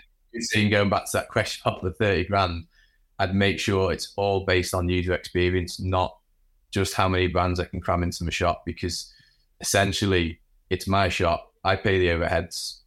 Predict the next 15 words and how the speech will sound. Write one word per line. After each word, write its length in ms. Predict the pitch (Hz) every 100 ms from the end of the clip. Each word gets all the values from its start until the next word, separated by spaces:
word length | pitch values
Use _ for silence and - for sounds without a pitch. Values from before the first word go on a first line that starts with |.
| _ _
I 160 | 92 98
pay 200 | 92 95
the 100 | 90
staff. 460 | - 82 85 - - _ _ _ _ -
I 80 | 101
wanna 200 | 113 101
sell 380 | - 92 - - -
a 40 |
product 300 | - 107 92
that 120 | 87 82
I 60 |
believe 340 | 92 90 87 87
in, 160 | 85 - _ 92
and 120 | 90
also 460 | 87 90 92 85